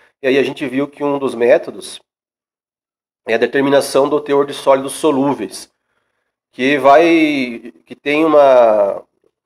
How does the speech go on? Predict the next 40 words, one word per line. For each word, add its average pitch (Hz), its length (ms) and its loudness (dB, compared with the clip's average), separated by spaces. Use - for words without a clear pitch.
é, 113 140 -2
uma 120 180 0
influência, 156 560 0
né, 156 100 2
do 160 120 -2
teor 151 440 -4
de 147 140 -2
açúcar. 107 540 -8
Então, 117 120 -4
quanto 135 280 -6
maior 143 200 2
o 165 60 -4
teor 151 200 -2
de 139 60 -10
sólidos 135 280 -6
solúveis, 175 400 -2
maior 156 280 2
o 156 60 -2
teor 147 480 -4
de 139 80 -8
açúcar. 170 540 -4
E 135 360 -4
para 135 200 0
cada 127 840 4
vegetal, 117 480 2
para 120 120 -2
cada 113 160 0
espécie 127 540 0
de 107 100 -14
fruto, 156 400 -4
né, 143 200 4
eu 143 80 2
vou 139 100 -4
ter 143 400 -4
um 135 320 -4
teor 135 340 0
de 143 80 -8
sólidos 131 520 -2
solúveis 127 760 -2
adequado. 131 560 0